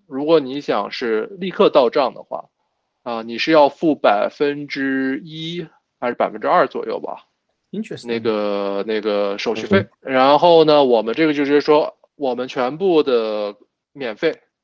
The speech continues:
Speaker 1: 以这个为优势来，来想推这个整个事情。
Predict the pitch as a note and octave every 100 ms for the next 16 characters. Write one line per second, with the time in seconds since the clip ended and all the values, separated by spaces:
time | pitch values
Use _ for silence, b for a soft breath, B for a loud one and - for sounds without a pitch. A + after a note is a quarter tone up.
0 | - D3 C#3+ A#3 A#3 D3+ C3 A2 A#2 A2+
1 | A#2 B2 _ D3+ D#3+ D#3+ - B2 G2+ G2
2 | G#2 - _ _ _ _ - B2+ C3+ A2
3 | - C3+ C3 C3 A2 A2+ A2 A2+ A2+ A#2
4 | A2+ - F#3 -